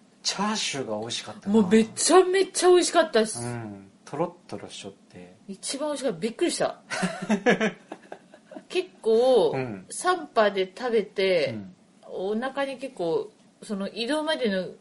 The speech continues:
Speaker 2: 間ちょっと距離があるから。
Speaker 1: うん。サンパで食べて、
Speaker 2: うん。
Speaker 1: 多分十五分ぐらいよね。
Speaker 2: うん。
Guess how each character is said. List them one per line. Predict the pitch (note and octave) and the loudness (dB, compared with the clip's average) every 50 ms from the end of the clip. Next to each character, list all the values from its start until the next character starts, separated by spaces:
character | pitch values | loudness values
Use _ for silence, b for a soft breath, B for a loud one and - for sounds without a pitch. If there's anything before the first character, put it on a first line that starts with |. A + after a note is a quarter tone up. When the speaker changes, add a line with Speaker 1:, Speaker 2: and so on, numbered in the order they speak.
| _ _ - | _ _ -8
Speaker 2:
間 | E3 F3+ F3+ F3+ F3 | -6 -6 -4 -4 -6
ち | F3 - - | -6 -6 -14
ょ | - | -12
っ | |
と | - F3+ | -12 -8
距 | - A#3 A3 | -2 -2 -2
離 | F3+ D#3+ C#3+ | -2 -2 -6
が | C#3 - - A#2 A2+ A2 G#2 G2+ | -6 -8 -8 -10 -12 -12 -10 -10
あ | E3+ | -8
る | E3+ E3+ D#3 | -8 -8 -8
か | - C3+ | -8 -8
ら。 | D3+ D#3 D3+ C3 | -8 -6 -8 -8
Speaker 1:
う | |
ん。 | A2+ | -8
サ | - - A3 A3 | -6 -6 -6 -6
ン | G#3+ | -6
パ | G#3 - E3+ D3 | -4 -4 -4 -2
で | C#3+ B2+ A#2 | -4 -4 -8
食 | - D3+ D3+ C3 | -8 -8 -8 -8
べ | A#2+ A2+ | -10 -12
て、 | - - C3+ C3+ B2+ G#2+ G2+ | -10 -8 -8 -6 -6 -6 -8
Speaker 2:
う | F#3 | -8
ん。 | F#3 F3 E3+ | -10 -10 -12
Speaker 1:
多 | D#3+ D3+ F3+ | -10 -10 -10
分 | C#3 A2 | -10 -10
十 | - - C3+ F3 A3 | -10 -8 -8 -8 -6
五 | C4+ D4 C4+ | -6 -6 -6
分 | C4 D#4 D#4+ D#4 | -4 -4 -4 -4
ぐ | D4+ D4 | -4 -4
ら | C#4 G3 | -4 -4
い | B2 | -4
よ | G#2 G2+ | -6 -8
ね。 | G2+ G#2 G#2 G#2 - _ - - | -12 -14 -14 -16 -18 _ -14 -12
Speaker 2:
う | |
ん。 | F#3 F3 E3+ D#3+ D3 - | -10 -8 -8 -10 -12 -14